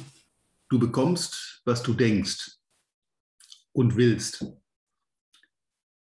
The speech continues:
Wenn du wissen willst, wie man sich selber so ein bisschen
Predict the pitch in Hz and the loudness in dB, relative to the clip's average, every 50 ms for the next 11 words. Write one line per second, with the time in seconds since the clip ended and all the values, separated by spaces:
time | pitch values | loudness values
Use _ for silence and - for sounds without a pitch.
0 | _ _ _ _ - 120 120 123 123 113 117 113 110 110 110 110 107 104 98 98 | _ _ _ _ -2 0 2 4 4 4 4 4 4 2 2 2 2 0 0 -4
1 | - - _ - 107 131 151 - - 170 139 123 131 131 131 123 - - - - | -6 -12 _ -2 0 0 0 2 0 0 0 0 0 -2 -2 -4 -6 -10 -16 -18
2 | - - 113 113 107 110 104 101 101 101 - - 104 113 127 131 131 123 113 107 | -8 -4 -2 0 0 0 0 0 -2 -4 -4 -2 -2 -2 0 0 -2 -2 -2 -2
3 | 101 98 98 113 127 131 - - 147 139 135 135 131 123 - - | -2 -2 -2 -2 -4 -4 -4 -4 -4 -4 -2 -4 -4 -6 -8 -14